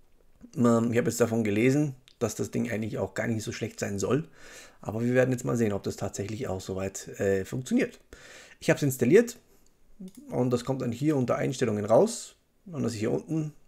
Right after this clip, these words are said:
äh, Backup, Restore, App Data. App Data ist ja im Endeffekt nichts weiter als die ganzen Docker-Images, was in den ganzen Ordnern drin sind, ne?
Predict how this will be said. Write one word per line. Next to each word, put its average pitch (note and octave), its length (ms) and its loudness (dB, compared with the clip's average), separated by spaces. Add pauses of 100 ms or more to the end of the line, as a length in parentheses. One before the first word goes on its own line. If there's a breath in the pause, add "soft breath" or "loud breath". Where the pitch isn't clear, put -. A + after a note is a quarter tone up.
(200)
äh, A2+ 280 -2
Backup, C#3+ 420 0
Restore, A#2+ 440 -2
App C3+ 160 -4
Data. C#3+ 320 -4 (640 loud breath)
App - 200 2
Data D#3 260 4
ist C3 280 -2
ja B2+ 320 4
im B2+ 100 -2
Endeffekt B2 520 -2
nichts B2+ 200 -6
weiter A2+ 280 -2
als G#2 180 0
die G#2 100 -8
ganzen G2+ 400 -6
Docker-Images, A2+ 760 -2
was G#2+ 160 -4
in G#2+ 120 -2
den G#2+ 120 -4
ganzen G#2+ 340 -4
Ordnern G#2+ 340 0
drin G2+ 300 -6
sind, F#2+ 300 -8
ne? C3 120 -4